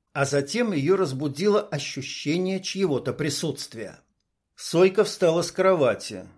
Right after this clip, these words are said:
взяла зачем-то пистолет. Ощущение так никуда и не делось. Кто-то явно находится снаружи,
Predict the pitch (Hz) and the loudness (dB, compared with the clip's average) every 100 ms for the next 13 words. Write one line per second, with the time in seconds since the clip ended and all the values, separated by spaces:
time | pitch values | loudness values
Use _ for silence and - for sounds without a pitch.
0 | _ 117 113 143 123 135 175 139 113 139 | _ -8 -2 0 2 0 -2 -4 -4 -6
1 | 135 - 160 147 120 - - _ _ _ | -4 -2 0 0 -2 -6 -20 _ _ _
2 | 120 123 - 143 120 - 139 147 165 180 | -2 -2 -2 -4 -4 -4 0 2 2 0
3 | 156 131 - 147 120 143 127 131 147 139 | 2 0 2 0 2 4 4 4 2 2
4 | 139 107 78 - - _ _ _ - - | 0 0 -4 -16 -20 _ _ _ -10 0
5 | 208 208 165 190 185 185 165 139 180 170 | 2 4 4 4 2 0 0 0 -2 -2
6 | 170 170 139 160 151 180 156 - | -6 -6 -4 0 2 2 -2 -6